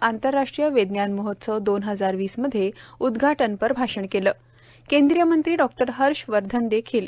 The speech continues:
यावेळी उपस्थित होते. भारताकडे विज्ञान, तंत्रज्ञान आणि नाविन्यपूर्ण संशोधनाचा समृद्ध वारसा आहे. आपल्या वैज्ञानिकांनी चाकोरीबाहेरचे संशोधन केले आहे. आपले तंत्रज्ञान उद्योग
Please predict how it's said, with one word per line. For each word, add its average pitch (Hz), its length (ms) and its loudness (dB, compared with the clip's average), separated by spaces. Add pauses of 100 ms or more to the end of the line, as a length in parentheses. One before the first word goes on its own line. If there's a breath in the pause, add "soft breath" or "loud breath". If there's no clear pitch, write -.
यावेळी 220 340 4
उपस्थित 220 500 0
होते. 214 220 -2 (760 soft breath)
भारताकडे 339 600 6
विज्ञान, 220 480 2 (160)
तंत्रज्ञान 214 640 2
आणि 247 180 2
नाविन्यपूर्ण 294 720 2
संशोधनाचा 220 840 -2
समृद्ध 247 460 -2
वारसा 208 420 0
आहे. 190 220 -2 (540 soft breath)
आपल्या 285 260 6
वैज्ञानिकांनी 233 840 4 (160)
चाकोरीबाहेरचे 247 840 2
संशोधन 240 580 -2
केले 185 180 -2
आहे. 190 260 -2 (560 soft breath)
आपले 302 340 6
तंत्रज्ञान 302 580 4
उद्योग 226 520 4